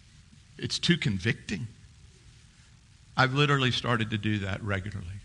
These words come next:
As I pray, even stopping myself in the middle of praying, going, "Bill, what are you doing? Go here. Go here." Because here's the deal.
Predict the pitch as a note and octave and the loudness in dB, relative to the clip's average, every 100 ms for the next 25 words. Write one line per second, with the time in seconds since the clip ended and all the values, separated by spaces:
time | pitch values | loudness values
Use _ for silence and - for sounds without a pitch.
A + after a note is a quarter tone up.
0 | - - B2 C3+ C3 B2 - B2+ A2 - | -16 2 4 4 2 0 2 4 4 2
1 | B2+ B2 A#2 - - - C#3+ - G#2+ F2+ | 0 2 0 0 -4 -2 -4 -2 -4 -2
2 | F2+ - G2 G2 G2 G#2 G2+ G#2+ G#2 F#2+ | -4 -4 -6 -6 -6 -4 -4 -4 -6 -6
3 | - F2 F2 F#2 - - - - - - | -6 -4 -6 -8 -16 -20 -20 -20 -20 -20
4 | - - - - - - - - - - | -20 -20 -20 -20 -20 -20 -20 -20 -18 -6
5 | A2+ G2+ A2 G#2 F#2+ A2 - - - - | -4 0 0 -2 -4 -10 -18 -20 -20 -20
6 | - A2+ A#2 A#2+ G2 F2+ D#2 D#2+ D2 F2 | -18 -6 -4 -2 -4 -6 -8 -10 -14 -16
7 | - - - - - - - - - - | -20 -20 -20 -20 -20 -20 -20 -20 -20 -20
8 | - - - - A#2+ G#2 - G#2+ D#2+ D2+ | -20 -20 -20 -8 -2 -2 -2 -8 -8 -12
9 | - - - - - - - - - - | -16 -20 -20 -20 -20 -20 -20 -20 -20 -20
10 | - - - A2 G#2+ - E2+ E2 - - | -20 -20 -8 -6 -6 -8 -12 -14 -18 -20
11 | - - - - - - - B2 A#2 - | -20 -20 -20 -20 -20 -14 -8 -2 -2 2
12 | C3+ - G#2+ G#2+ G2+ G2 | 0 0 -4 -2 -2 -4